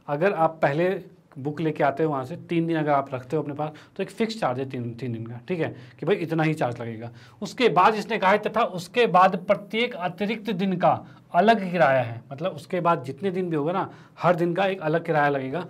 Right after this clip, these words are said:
भाई पाँच रुपये के हिसाब से, छः रुपये के हिसाब से वैसे लगेगा, ठीक है, वो किराया लगेगा। अब इसने कहा है सरिता ने सात दिन के लिए एक पुस्तक रखने के लिए सत्ताईस रुपये अदा किए, सरिता थी वो गई है और किताब को उसने सात दिन रखा, उसने सत्ताईस रुपये किए,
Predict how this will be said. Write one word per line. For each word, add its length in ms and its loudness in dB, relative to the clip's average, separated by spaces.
भाई 100 0
पाँच 300 -2
रुपये 140 -4
के 40 -4
हिसाब 180 -6
से, 80 -8
छः 180 -8
रुपये 180 -4
के 0 -
हिसाब 220 -6
से 100 -8
वैसे 200 -6
लगेगा, 320 -8
ठीक 120 -4
है, 140 -4
वो 80 -2
किराया 240 4
लगेगा। 380 -4
अब 120 4
इसने 240 -2
कहा 160 4
है 220 4
सरिता 540 2
ने 200 -2
सात 400 0
दिन 220 -4
के 100 0
लिए 120 0
एक 160 -6
पुस्तक 400 -4
रखने 440 -2
के 160 -2
लिए 280 -2
सत्ताईस 540 2
रुपये 180 2
अदा 160 4
किए, 240 -6
सरिता 380 -2
थी 140 -6
वो 160 -4
गई 180 -2
है 200 -6
और 100 -4
किताब 420 2
को 100 -6
उसने 180 -4
सात 280 -2
दिन 160 0
रखा, 180 -2
उसने 180 -4
सत्ताईस 400 -2
रुपये 280 -4
किए, 200 -12